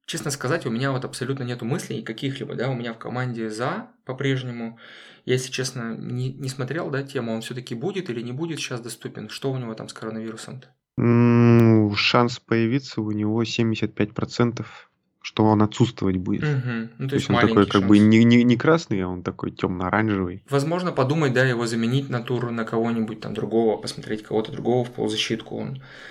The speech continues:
Speaker 1: как вариант. Ну, суть-то какая, да, то, что Ньюкасл последние два матча не забивает.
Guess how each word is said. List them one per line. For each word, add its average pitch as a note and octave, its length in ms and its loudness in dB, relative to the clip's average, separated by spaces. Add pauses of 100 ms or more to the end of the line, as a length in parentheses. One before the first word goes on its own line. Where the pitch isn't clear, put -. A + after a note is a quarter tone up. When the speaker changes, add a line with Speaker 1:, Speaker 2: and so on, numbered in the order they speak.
(220)
Speaker 1:
как - 200 -4
вариант. A#2+ 260 2 (500)
Ну, - 340 0
суть-то F3+ 320 -2
какая, C#3 400 2
да, B2 120 2
то, B2+ 120 -2
что C3 180 -6
Ньюкасл B2+ 540 0
последние A#2+ 680 -2
два A#2+ 260 2
матча A#2+ 380 0
не A#2+ 160 -2
забивает. A#2+ 640 0